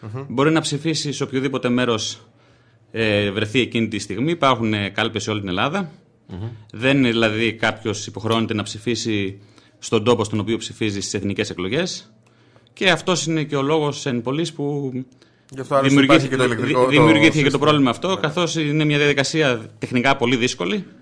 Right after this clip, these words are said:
Speaker 2: και έφερε αυτό το αποτέλεσμα. Ελπίζουμε ότι την, ε, Κυριακή θα πάνε όλα καλά.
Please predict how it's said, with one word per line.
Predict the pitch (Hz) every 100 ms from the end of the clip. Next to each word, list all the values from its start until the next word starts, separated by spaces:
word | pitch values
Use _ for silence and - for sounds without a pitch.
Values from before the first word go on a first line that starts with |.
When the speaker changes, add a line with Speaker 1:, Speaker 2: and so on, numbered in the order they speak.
| _ _ _ _ _ _ _ -
Speaker 2:
και | 196 185 180 -
έφερε | 175 170
αυτό | 151 151
το | 143
αποτέλεσμα. | 139 117 98 110
Ελπίζουμε | 117 147 135 131
ότι | 123 123 117
την, | 120 120
ε, | 117 107 104
Κυριακή | 117 110 117
θα | 110
πάνε | 113
όλα | 104
καλά. | 98 113 185 -